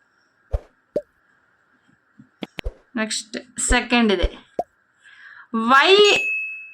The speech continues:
is it better to use divider than ruler while measuring the length of line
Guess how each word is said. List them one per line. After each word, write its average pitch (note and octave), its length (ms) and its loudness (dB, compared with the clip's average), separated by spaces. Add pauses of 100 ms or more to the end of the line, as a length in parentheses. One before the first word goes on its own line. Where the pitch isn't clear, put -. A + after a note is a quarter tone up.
(260)
is E4 120 4 (120)
it F#4+ 100 4 (140)
better A#3+ 300 0 (140)
to F#4 80 6 (240)
use E4+ 220 2 (160)
divider C#4 500 4 (140)
than B3+ 120 4 (180)
ruler A3 440 4 (340)
while D4 300 2 (100)
measuring C4 420 2 (140)
the F#4 120 6 (840)
length D4+ 340 4 (120)
of A#4 120 4 (200)
line A#3 200 2